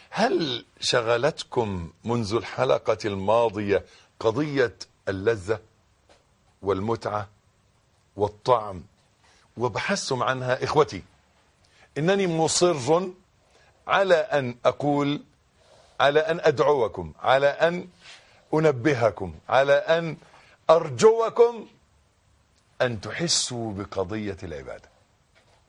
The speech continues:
الإحساس، رجاء، رجاء خاص حار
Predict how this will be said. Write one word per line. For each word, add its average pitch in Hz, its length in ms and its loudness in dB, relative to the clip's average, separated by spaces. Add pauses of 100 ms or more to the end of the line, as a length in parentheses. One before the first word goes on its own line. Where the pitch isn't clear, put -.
(1120)
الإحساس، - 720 -8 (1800)
رجاء، 123 440 -2 (760)
رجاء 151 440 -2
خاص - 600 -2
حار 131 500 -6